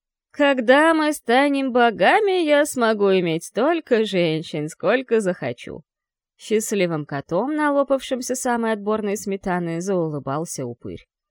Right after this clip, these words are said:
«И ни моя истеричная женушка, ни кто-либо другой не посмеет сказать и слова. Вот что такое настоящая власть». Я поморщилась, с трудом напоминая себе,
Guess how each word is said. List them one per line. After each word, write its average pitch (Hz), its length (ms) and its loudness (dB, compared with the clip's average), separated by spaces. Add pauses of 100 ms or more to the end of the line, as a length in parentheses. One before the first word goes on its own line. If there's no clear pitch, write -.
(320)
«И 330 220 -2
ни 403 180 2
моя 330 480 4
истеричная 226 800 -2
женушка, 381 800 -2
ни 247 160 0
кто-либо 151 500 -2
другой 151 540 -2
не 262 120 -2
посмеет 180 600 -2
сказать 143 480 -8
и 131 60 -8
слова. 98 420 -10 (220)
Вот 277 260 -2
что - 240 -4
такое 196 400 0
настоящая 156 800 -4
власть». 131 540 -6 (680)
Я 226 220 -2
поморщилась, 208 800 -4 (160)
с - 100 -20
трудом 202 400 -2
напоминая 175 600 -4
себе, 139 380 -8